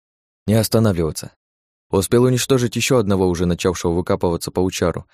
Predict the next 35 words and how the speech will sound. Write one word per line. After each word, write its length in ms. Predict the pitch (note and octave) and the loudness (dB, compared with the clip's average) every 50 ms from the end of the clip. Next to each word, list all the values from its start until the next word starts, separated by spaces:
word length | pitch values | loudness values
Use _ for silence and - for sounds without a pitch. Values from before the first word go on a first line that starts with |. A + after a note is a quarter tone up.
| _ _ _ | _ _ _
когда 300 | - G2 F#2 F#2 G#2+ G2+ | -6 -4 -2 0 0 2
заметил 420 | D#2+ G#2 G2 G2+ G2+ F2+ - F2+ E2 | 2 2 2 2 2 2 0 -2 -2
стремительно 540 | - - F2+ F#2+ F#2+ F#2+ F2 - F#2+ F#2+ E2+ | -2 -2 -2 0 0 0 0 0 0 -2 0
приближающиеся 880 | - F#2 F2+ F2 F#2 F2+ F#2 G2 F#2 F#2 F2 - E2+ D#2+ - - D#2 | 0 -2 -2 0 0 2 2 2 2 2 0 -2 -6 -4 -4 -4 -4
четыре 320 | - - F2+ F#2+ F#2+ G2+ F2+ | -4 -4 -4 -2 -2 -2 -2
черные 360 | - G#2 F#2+ F2 F#2 G2+ F#2 | 0 -2 -2 0 -2 -2 -2
точки 320 | - G#2 F2 - - - | 0 -2 -2 -2 -6 -10
со 160 | D2 - E2 | -8 -6 -6
стороны 340 | E2 - F2+ E2+ F#2 F#2+ F2+ | -4 -2 -2 0 0 0 0
той 160 | E2+ - F#2 | 0 0 -2
самой 280 | E2+ - F#2+ F2 F2 E2+ | -2 0 0 0 0 0
горы, 340 | E2 G2 G2+ F#2+ F#2 D2 - _ _ _ _ - | 0 -2 -2 0 -2 -4 -6 _ _ _ _ -4
на 100 | G2 F2+ | -2 -2
которую 280 | - F2 - F2 E2+ - | 0 0 0 0 0 -2
показывал 480 | F2+ F2 - F#2+ F2 F2 F2+ F2+ F2 | -2 -2 0 -2 0 0 -2 -2 -2
Федор. 440 | - - F2 D#2+ D#2 D#2+ E2+ F2+ - _ _ _ _ _ _ _ _ _ | -2 -2 -2 -2 -2 -6 -8 -10 -14 _ _ _ _ _ _ _ _ _
Бросился 480 | E2+ F#2 G2 A#2 A#2+ - D3 C3+ - C#3+ | 0 2 4 4 4 2 0 0 0 0
в 60 | B2 | 0
густую 400 | A2+ C3 B2+ - - C#3+ C3+ A#2+ | 0 -2 -2 0 2 2 2 2
тень 180 | - B2+ B2 A2 | 0 0 0 0
ближайшего 480 | A2 G#2+ F#2+ A2+ A2+ - - A2 G#2+ | 0 0 2 2 0 2 0 0 0
дерева, 380 | G2 G2+ G2 E2 D2+ D2+ D#2 - _ _ _ _ | 0 0 -2 -2 -2 -4 -8 -12 _ _ _ _
мгновенно 440 | - F2+ F2 F#2+ F#2 F#2 G2 G2+ F#2+ | -4 -2 0 2 4 4 4 2 2
сменил 320 | F#2 - F#2+ F#2+ G2 F#2+ | 0 0 0 0 0 0
текущее 460 | E2 - F#2+ - G#2+ G2+ - - F#2+ F#2 | 0 -2 -2 -2 -2 -2 0 2 2 2
оружие 320 | F#2 G2+ G2+ F2+ F#2+ F#2 | 2 0 0 0 0 0
на 120 | F#2 F#2+ | 0 0
лук, 280 | G2+ G#2 F2 - - - _ _ _ _ _ | 0 0 -2 -4 -8 -16 _ _ _ _ _
активируя 540 | - E2+ E2+ - F#2+ F#2 G2 G2+ G2 G2+ F#2+ | -6 -6 -4 -2 0 2 2 4 4 4 4
облегчение 480 | F2+ F2 F#2+ F2 - G2+ G2 G2 F#2+ E2+ | 2 2 -2 -2 -2 -2 0 0 0 0
прицеливания. 760 | - - F#2+ - - F#2 E2 D#2+ D#2 D#2 - - - _ _ _ _ _ _ _ _ _ _ | -2 -4 -4 -2 -2 -2 -2 -2 -4 -6 -8 -10 -12 _ _ _ _ _ _ _ _ _ _
Теневая 420 | - F2+ F2+ G2+ G2 G#2 G#2 G#2 F#2+ | -4 0 0 2 4 4 4 4 4
стрела 340 | - - G#2+ A2+ A#2 A2+ | 2 0 2 4 4 4
и 40 | A2 | 4
мороз. 440 | G#2+ G#2+ A2 A2 F2+ D#2 - - - | 4 4 2 2 2 0 -2 -6 -16